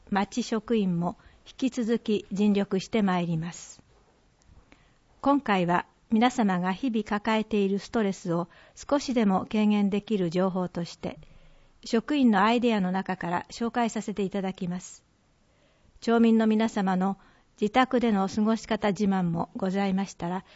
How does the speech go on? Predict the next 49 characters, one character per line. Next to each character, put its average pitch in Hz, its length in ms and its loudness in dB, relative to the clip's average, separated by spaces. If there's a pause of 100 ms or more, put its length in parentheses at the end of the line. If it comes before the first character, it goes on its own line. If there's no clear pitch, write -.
(180)
ぜ 220 120 0
ひ 208 280 -2
お 233 60 -12
聞 - 160 -12
か 185 120 -6
せ 170 140 -8
く 170 100 -8
だ 165 120 -6
さ 165 180 -12
い。 - 100 -14 (1200)
こ 220 120 -2
れ 208 100 2
か 202 140 -2
ら 185 100 0
も 175 320 -2
皆 233 220 2
様 196 260 -2
と 185 140 -2
一 190 260 0
丸 254 220 4
と 226 140 -2
な 208 120 0
っ 214 40 -6
て、 - 280 -10 (380)
こ 208 140 2
の 202 120 4
難 208 220 4
局 208 340 0
を 196 240 2
乗 196 160 2
り 233 80 0
越 240 200 -2
え 208 60 -2
て 165 120 -4
い 170 60 -2
き - 120 -14
た 208 140 -2
い 196 80 -2
と 190 140 -4
思 190 180 0
い 196 80 0
ま 196 120 -2
す - 140 -6
の 160 100 -2
で、 165 160 -6 (460)
今 190 220 0
後 190 120 -2
と 185 140 -6
も 175 220 -2